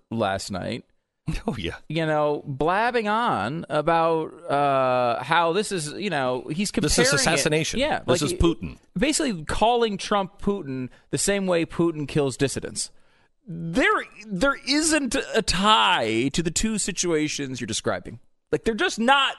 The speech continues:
Speaker 1: even close to the same. There's people involved in both. That, that, that's one similarity. I,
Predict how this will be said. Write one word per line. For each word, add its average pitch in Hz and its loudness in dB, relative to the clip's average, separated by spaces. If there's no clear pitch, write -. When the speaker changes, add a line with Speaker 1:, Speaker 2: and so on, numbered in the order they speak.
Speaker 1:
even 247 0
close 202 0
to 185 -2
the - -2
same. 240 0
There's 160 4
people 247 4
involved 135 2
in 131 0
both. 139 -2
That, 160 0
that, 202 2
that's 190 2
one 208 2
similarity. 262 0
I, - 0